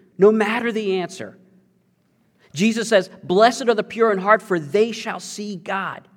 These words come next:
Ask God for purity of heart so you might see him. You might see him through all of your concerns and distractions and suffering and temptations. Jesus loves to answer that prayer. "Give me a pure heart so I can see you."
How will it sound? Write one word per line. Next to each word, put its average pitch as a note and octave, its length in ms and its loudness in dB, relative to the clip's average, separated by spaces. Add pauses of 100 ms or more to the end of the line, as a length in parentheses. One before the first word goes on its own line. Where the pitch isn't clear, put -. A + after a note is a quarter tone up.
(680)
Ask B3 340 0
God A#3 240 0
for A3 140 0
purity B3+ 540 -4
of G#3 100 4
heart B3+ 260 0
so - 200 0
you A3+ 340 -2
might A3 240 -4
see C#4 380 -8
him. C3 280 -6 (760)
You G#3 100 2
might A#3 180 4
see A#3+ 140 -8
him A3 100 -4
through A3 220 -6
all A#3+ 480 2
of G#3+ 100 -8
your G#3 140 0
concerns E3 640 -6
and D#3+ 100 -6
distractions D#3+ 800 -8
and C3 120 -10
suffering E3+ 520 -10
and C#3 100 -8
temptations. E3 640 -8 (440)
Jesus A3 400 -4
loves A#3 380 0
to G#3+ 100 -6
answer F#3 340 -2
that C#3 200 -4
prayer. G#2+ 380 -16 (1000)
"Give F3+ 160 -6
me G3 120 -2
a E3 60 -2
pure D3+ 280 -6
heart C3 320 -10
so - 120 -14
I C3 60 -10
can C3 160 -18
see - 240 -16
you." - 340 -14